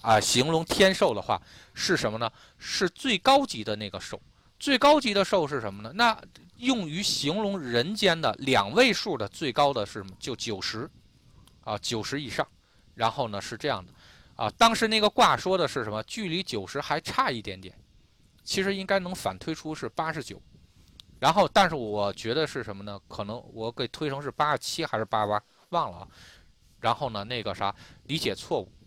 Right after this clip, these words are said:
啊，因为他实际上没有去计算那个太阴拳的力量到底有多少，我忘了，可能是太阴拳啊。然后记住有一个拳，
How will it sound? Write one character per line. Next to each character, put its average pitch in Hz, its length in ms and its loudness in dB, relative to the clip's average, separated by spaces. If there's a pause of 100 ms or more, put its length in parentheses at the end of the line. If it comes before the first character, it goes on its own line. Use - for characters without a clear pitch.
(140)
啊， 107 80 -10
因 170 180 -4
为 190 120 -4
他 - 180 -2
实 - 180 -6
际 165 80 0
上 143 160 2
没 120 180 -4
有 160 140 0
去 - 220 -12
计 165 240 -8
算 139 260 0 (520)
那 156 120 -4
个 127 120 0
太 - 320 0
阴 180 240 -2
拳 104 360 -6
的 180 120 0
力 160 160 -8
量 98 180 -4
到 135 180 -2
底 123 60 -10
有 113 160 -8
多 160 160 -8
少， - 160 -14 (220)
我 - 180 -14
忘 208 180 2
了， 135 60 -2
可 - 160 -10
能 98 140 -12
是 - 140 -10
太 - 180 -6
阴 104 120 -10
拳 - 180 -16
啊。 92 140 -14 (360)
然 123 120 -2
后 156 120 -2
记 180 160 -8
住 151 80 -6
有 120 40 -6
一 104 80 -8
个 143 80 -8
拳， 104 380 -10